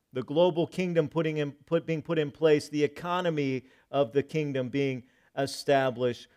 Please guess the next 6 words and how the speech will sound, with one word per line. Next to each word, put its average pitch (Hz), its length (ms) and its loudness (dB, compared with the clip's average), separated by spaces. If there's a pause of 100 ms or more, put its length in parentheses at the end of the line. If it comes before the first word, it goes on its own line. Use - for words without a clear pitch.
(120)
bloody 185 380 6
conflict, 151 640 -4
famine, 180 680 0 (500)
disease, 160 1120 0 (560)
apparent 196 720 2 (140)
deadly 180 560 6